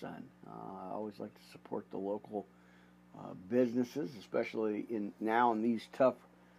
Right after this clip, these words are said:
uh, tough times that we're in. Uh, you know, uh, always appreciate, uh, their, uh, their businesses. So go ahead and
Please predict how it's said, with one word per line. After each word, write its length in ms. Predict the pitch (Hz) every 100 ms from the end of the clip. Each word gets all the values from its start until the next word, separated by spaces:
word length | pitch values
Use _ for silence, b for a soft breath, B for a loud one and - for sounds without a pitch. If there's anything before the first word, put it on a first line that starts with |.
| B B - -
uh, 220 | - 131 127 -
tough 320 | - 147 131
times 380 | - 143 143 131
that 100 | 127
we're 300 | 131 147 135
in. 340 | 135 147 202 247 - - b b b b - -
Uh, 340 | 131 131 139 123
you 200 | 127 120
know, 340 | 117 110 135 170 - -
uh, 240 | 117 117 120
always 280 | 120 117 104
appreciate, 840 | - - 131 - 127 123 120 - - -
uh, 320 | 113 123 - -
their, 540 | 110 120 117 117 117 - -
uh, 400 | 123 - - - - - 107
their 100 | 104
businesses. 640 | 101 110 120 135 - 214 -
So 260 | 85 78 -
go 100 | 65
ahead 220 | - -
and 140 | -